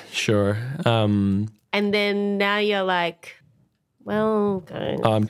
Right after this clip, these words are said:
Speaker 1: no, th-, but there is this sense that I do need to remind myself, and, and for those of you who need to hear this, we, we might be the canaries in the coal mine. We're,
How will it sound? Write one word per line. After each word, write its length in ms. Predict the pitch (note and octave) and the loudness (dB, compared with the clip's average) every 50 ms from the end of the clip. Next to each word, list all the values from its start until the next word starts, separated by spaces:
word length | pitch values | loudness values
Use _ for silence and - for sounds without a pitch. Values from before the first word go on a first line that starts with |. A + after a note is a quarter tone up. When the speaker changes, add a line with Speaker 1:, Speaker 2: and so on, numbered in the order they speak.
| - | 0
Speaker 1:
no, 220 | - E3+ D#3+ C#3+ C3+ | 0 2 2 2 2
th-, 200 | C3 D3 D#3 D#3 | 0 0 -2 -2
but 120 | D3+ C#3+ | -2 0
there 160 | C3 C#3+ C#3 | 0 0 0
is 160 | C#3 C#3 C3 C3+ | 0 0 0 -2
this 160 | B2+ A#2+ - | -2 -2 -2
sense 480 | - - A#2 A2 G#2+ G#2+ - - - - - - - C#4 C#4 | -4 -4 -2 -2 -4 -6 -10 -14 -18 -20 -18 -12 -10 -6 -2
that 120 | B3+ - A#2 | 0 0 2
I 60 | G#2+ | 2
do 160 | A2 A#2 A#2 | 2 2 0
need 100 | A#2 A2+ - | 0 0 0
to 80 | - | 0
remind 460 | A2 G#2 G#2 G#2 G#2 G#2+ G#2+ A2 A2+ | 0 0 0 0 0 0 0 0 0
myself, 800 | A2 G#2 G2+ G2+ - - G2+ G2 G2 G2+ G2 - - - - - - | 0 0 -2 -2 -4 -4 -4 -4 -4 -6 -8 -10 -14 -16 -16 -6 -2
and, 300 | - G#2+ G2 G2 G2 G#2 - | 0 2 2 2 0 0 2
and 420 | G2 F#2+ F#2+ F#2 F#2+ - - - | 2 2 2 2 0 0 -2 -2
for 120 | - - G#2+ | 0 2 2
those 200 | G#2+ G2+ G2+ G2+ | 4 4 2 2
of 100 | G2+ F#2+ | 2 2
you 140 | G2+ F#2+ G2 | 2 2 2
who 60 | G#2 | 2
need 160 | G2 G2 F#2+ | 2 2 0
to 60 | G2+ | 0
hear 200 | F#2+ G#2+ G#2 G2+ | 0 2 2 2
this, 300 | F#2+ F#2+ G2 - - - | 2 0 -2 -2 -4 -4
we, 240 | - A#2 A#2 - - _ _ - G3 G3+ - | -2 0 -2 -2 -4 _ _ -6 -6 -2 0
we 160 | B2+ B2+ B2+ B2+ | 2 2 4 4
might 220 | C3 A#2+ A2+ A2 | 2 2 2 2
be 80 | A2+ G#2+ | 2 0
the 80 | G#2 - | 0 2
canaries 720 | - A2 G#2 G2+ F#2+ F#2+ F2+ G2 F#2+ - - - - - - _ _ - - | 2 2 2 2 2 0 -2 -4 -4 -6 -10 -12 -14 -16 -20 _ _ -2 2
in 80 | G#2+ | 2
the 80 | G#2 G2 | 2 2
coal 180 | - - F#2+ F#2+ | 2 2 2 2
mine. 400 | F#2+ G#2+ - - - - A#2 A2+ | 2 0 0 -2 -2 -2 0 0
We're, 200 | A2+ G#2+ G#2 | 2 2 2